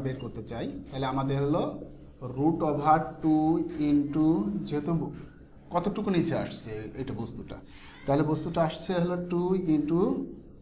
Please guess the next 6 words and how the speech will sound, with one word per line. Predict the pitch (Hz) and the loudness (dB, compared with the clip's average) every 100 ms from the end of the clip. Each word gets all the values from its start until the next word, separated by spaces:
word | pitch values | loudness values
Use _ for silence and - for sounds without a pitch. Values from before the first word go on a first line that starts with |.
| - - - - - - | -20 -20 -20 -20 -20 -14
হচ্ছে | 139 - 165 269 - - - - - - - - | -14 -4 -2 -2 -4 -10 -16 -20 -20 -20 -6 2
ten | 165 113 - - - - - - - - 123 | 2 2 -6 -12 -16 -20 -20 -20 -20 -14 -6
divided | 135 131 160 160 220 220 | -2 2 2 2 2 2
nine | 139 135 135 | 2 0 0
point | 147 156 - - - 165 | 0 0 -2 -6 2 2
eight। | - | 2